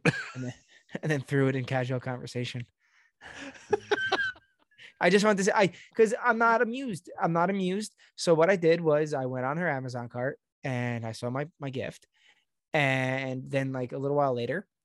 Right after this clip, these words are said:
Speaker 2: I just threw it into conversation just to see what her reaction would be.
Speaker 1: Was she pissed?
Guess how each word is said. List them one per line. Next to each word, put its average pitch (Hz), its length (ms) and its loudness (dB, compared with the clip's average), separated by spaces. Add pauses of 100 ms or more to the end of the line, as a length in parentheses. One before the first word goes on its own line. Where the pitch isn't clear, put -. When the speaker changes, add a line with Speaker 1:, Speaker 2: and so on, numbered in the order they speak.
(160)
Speaker 2:
I 143 40 -10
just 143 160 -12
threw 160 140 0
it 160 60 2
into 156 140 -8
conversation 151 520 -4
just 139 140 -14
to 160 60 -12
see 190 160 -6
what 175 140 0
her 175 80 0
reaction 160 420 -2
would 110 120 -12
be. 107 180 -10 (440)
Speaker 1:
Was 107 180 0
she 104 100 0
pissed? 101 400 0